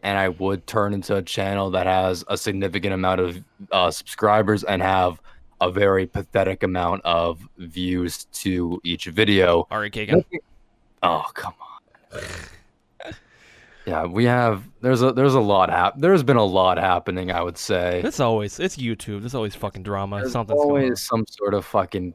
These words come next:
Speaker 1: person that wants to start shit with me or some controversy or some bullshit that's always happening.
Speaker 2: And I,
Speaker 1: Can
Speaker 2: I,
Speaker 1: never be simple.
Speaker 2: I wanna talk about the idea that we talked about today, but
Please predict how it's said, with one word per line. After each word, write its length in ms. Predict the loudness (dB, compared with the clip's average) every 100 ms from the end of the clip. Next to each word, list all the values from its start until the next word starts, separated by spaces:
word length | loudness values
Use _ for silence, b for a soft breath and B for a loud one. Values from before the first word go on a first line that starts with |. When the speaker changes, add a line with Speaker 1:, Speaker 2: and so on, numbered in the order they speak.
| _
Speaker 1:
person 380 | 2 2 2 -2
that 140 | -2
wants 240 | -2 -8 -10
to 80 |
start 680 | -12 -12 -16 -18 -2 0 0
shit 500 | -4 -6 -2 0 0
with 180 | -2 -6
me 360 | -4 -2 -2 -4 b b _
or 240 | -4 -4 -6
some 220 | -4 -4
controversy 880 | -4 0 2 2 0 2 2 2 -4
or 100 | -4
some 340 | -2 -2 -2 -4
bullshit 360 | -4 -4 -6 -12
that's 160 | -12 -8
always 640 | 0 4 8 8 8 6
happening. 680 | 4 2 2 0 -10 -10 -18 _ b -10
Speaker 2:
And 100 | -8
I, 60 | -6
Speaker 1:
Can 120 | 2
Speaker 2:
I, 20 | 4
Speaker 1:
never 140 | 4
be 140 | 2 -8
simple. 600 | -10 -20 -4 -2 -2 -4 -10
Speaker 2:
I 80 | -8
wanna 420 | -8 -4 -2 -2
talk 440 | -4 0 2 2
about 520 | -2 0 2 2 -2 -8 b b
the 160 | -6 -2
idea 640 | -2 -2 2 6 6 4 -2 _
that 120 | -6 -6
we 100 | -2
talked 220 | -4 -2
about 160 | -4
today, 240 | -4 -4 -4
but 140 | -6